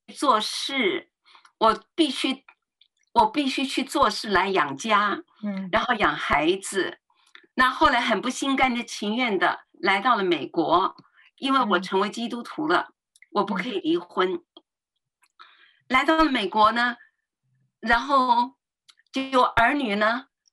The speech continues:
Speaker 1: 儿女，啊，在青春期也变得很怪。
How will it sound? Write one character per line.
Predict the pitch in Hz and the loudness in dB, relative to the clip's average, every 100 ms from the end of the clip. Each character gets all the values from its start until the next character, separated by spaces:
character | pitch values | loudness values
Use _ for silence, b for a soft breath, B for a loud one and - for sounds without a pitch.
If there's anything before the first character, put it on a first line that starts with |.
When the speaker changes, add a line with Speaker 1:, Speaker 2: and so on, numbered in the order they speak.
| _ _ _ | _ _ _
Speaker 1:
儿 | - 269 | 0 0
女， | 285 208 - _ _ _ _ _ _ | 0 -2 -6 _ _ _ _ _ _
啊， | - 226 214 208 B B B _ _ _ _ _ _ _ _ _ _ | 2 2 2 -4 B B B _ _ _ _ _ _ _ _ _ _
在 | 277 | -2
青 | 254 - 285 | -2 0 0
春 | 339 277 | 0 0
期 | 269 - 202 208 | -4 -6 -6 -4
也 | 190 | -2
变 | 180 262 | -2 0
得 | 208 | 0
很 | 208 175 151 | 0 -2 0
怪。 | 269 233 170 - | 4 4 4 -6